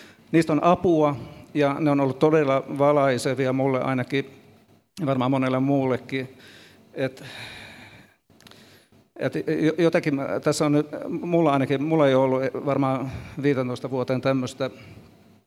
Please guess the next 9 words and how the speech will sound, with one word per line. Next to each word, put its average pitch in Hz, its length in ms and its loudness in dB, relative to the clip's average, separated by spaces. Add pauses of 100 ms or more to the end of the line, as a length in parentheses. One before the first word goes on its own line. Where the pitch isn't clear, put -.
(560)
tämmöstä, 139 300 2
että 135 100 -4
mä 135 60 2
olisin 131 180 0
niinku 131 160 -2
näin 143 520 2 (1400)
selvästi 135 420 0 (340)
jossakin 131 500 -2 (360)
elämän, 131 440 0